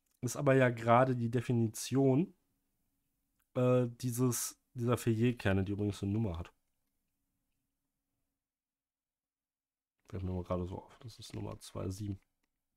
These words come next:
Ähm, das heißt, nach zwei sieben beziehungsweise nach dieser Vorbemerkung hier,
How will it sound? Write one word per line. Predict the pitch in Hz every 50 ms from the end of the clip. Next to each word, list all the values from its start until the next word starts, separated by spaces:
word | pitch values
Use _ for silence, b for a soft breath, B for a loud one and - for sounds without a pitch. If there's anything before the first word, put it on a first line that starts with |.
| _ _ _ _ _ _ _ _ _ _ _ _ _ _ _ _ _ _ _ _ _ _ _ _ _ _ _ -
Ähm, | 117 113 113 113 113 113 117
das | 117 110 110
heißt, | 135 131 123 123
nach | 131 120 -
zwei | - - 123 120 117
sieben | 107 117 147 180 190
beziehungsweise | 156 131 - - 135 135 123 123 123 123 123
nach | 120 117
dieser | - - 117 117 110
Vorbemerkung | - - - 139 147 139 127 113 107 107 104 98 - 113 101
hier, | 98 113 135 175